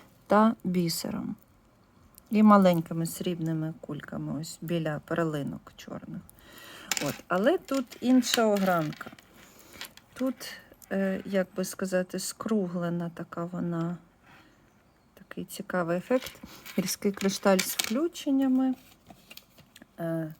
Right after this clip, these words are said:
тобто не ідеально прозорий, але весь красивий. Браслетик,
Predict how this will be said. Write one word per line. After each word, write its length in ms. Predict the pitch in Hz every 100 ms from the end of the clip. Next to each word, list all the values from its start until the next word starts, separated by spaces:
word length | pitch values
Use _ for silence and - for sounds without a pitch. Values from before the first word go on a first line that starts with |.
| -
тобто 280 | - - 170
не 260 | 185 190
ідеально 540 | 170 165 170 170 165 165
прозорий, 600 | - 170 165 165 151 151 -
але 300 | 196 214 262 - -
весь 400 | 180 170 165 -
красивий. 640 | - 160 156 - 165 151 160 - - - - - - - - - _ _ _ _ _ _ - _ - - - - _ _ _ _ _
Браслетик, 1000 | 226 202 220 - - 220 190 190 269 -